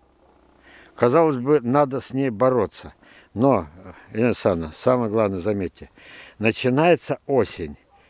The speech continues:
Я показал крайние, вон он, те, те жёлтые, где уже жёлтые листья. Пришла пора листьям жухнуть, ну как сказать,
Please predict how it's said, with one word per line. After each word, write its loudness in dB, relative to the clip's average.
Я 2
показал 0
крайние, 2
вон -2
он, -8
те, -12
те -10
жёлтые, -10
где 2
уже 2
жёлтые 2
листья. -10
Пришла 4
пора -6
листьям -2
жухнуть, 0
ну -4
как 0
сказать, -8